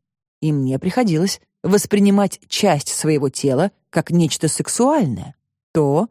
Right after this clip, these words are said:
что следует прятать. Всё это было очень трудно, и я всегда чувствовала, что должна видеть нечто другое, не то, что вижу я, что есть какая-то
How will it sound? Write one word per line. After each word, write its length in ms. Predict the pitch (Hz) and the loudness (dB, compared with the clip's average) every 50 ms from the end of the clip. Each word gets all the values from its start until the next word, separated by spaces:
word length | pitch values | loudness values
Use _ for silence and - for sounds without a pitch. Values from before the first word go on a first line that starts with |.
| _ _ | _ _
что 220 | - - - - 170 | -14 -8 -2 -2 -2
следует 480 | - - 131 123 - - 151 160 - | -2 -2 -4 -4 -2 -2 -2 -2 -4
прятать. 640 | - - 294 311 285 185 139 - - - - - _ _ _ _ _ _ _ _ _ _ _ _ _ _ | -2 0 0 2 2 0 -2 -6 -10 -18 -18 -20 _ _ _ _ _ _ _ _ _ _ _ _ _ _
Всё 160 | - - - | -10 -6 -6
это 160 | 185 - - | -4 -2 -2
было 200 | 170 170 175 170 | 0 0 2 2
очень 280 | 170 160 - - 165 156 | 2 0 -2 -2 -2 -4
трудно, 520 | - - - 175 202 220 214 165 - 107 | -4 -2 0 0 2 2 2 0 0 -2
и 180 | 101 117 123 135 | -2 0 0 0
я 200 | 147 165 160 156 | 2 2 2 0
всегда 400 | 143 - - 185 180 175 196 190 | -2 -4 -6 -6 -2 0 0 0
чувствовала, 580 | - - - 202 208 - - 151 135 131 131 135 | -2 -2 -4 -4 -4 -4 -4 -4 -2 0 -2 -2
что 200 | - - 156 151 | 0 0 0 0
должна 480 | 139 143 143 139 135 151 165 175 185 | 2 2 0 0 0 0 2 2 2
видеть 320 | 170 170 180 160 175 - 170 | 2 0 0 0 -2 0 0
нечто 320 | 175 170 - - - 165 | 0 0 0 -2 -4 -2
другое, 680 | 147 143 143 143 131 127 143 180 208 202 165 123 101 - _ _ - | 0 0 0 0 0 0 0 2 4 4 2 0 -2 -6 _ _ -6
не 200 | - 143 160 165 | -2 0 0 0
то, 220 | - - - 254 254 | -2 0 0 0 0
что 200 | - - - 160 | 0 0 -2 -2
вижу 320 | 156 170 160 135 - 147 | 0 0 -2 0 0 -2
я, 400 | 151 143 147 170 156 127 - - _ _ _ _ _ _ _ _ _ _ _ _ | -2 0 0 0 0 0 -2 -6 _ _ _ _ _ _ _ _ _ _ _ _
что 180 | - - - 147 | -16 -8 -2 0
есть 200 | 165 202 202 - | 0 0 0 0
какая-то 400 | - 196 - 220 214 - - 202 | -2 -2 0 0 -2 -2 -2 -8